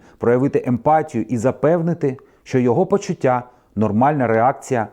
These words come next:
на ненормальні обставини війни. Просто ваша присутність поруч — велика підмога,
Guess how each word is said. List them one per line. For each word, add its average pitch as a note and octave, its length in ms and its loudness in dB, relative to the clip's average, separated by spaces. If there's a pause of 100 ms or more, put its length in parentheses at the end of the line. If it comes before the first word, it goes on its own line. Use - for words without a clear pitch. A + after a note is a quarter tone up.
на A2 340 0
ненормальні A#2+ 800 0
обставини G2 500 -4
війни. F2+ 300 -6 (640)
Просто F#3 320 -2
ваша F3 280 0
присутність D3+ 640 -4
поруч — E3 460 0 (300)
велика B2+ 420 0
підмога, A2 600 -2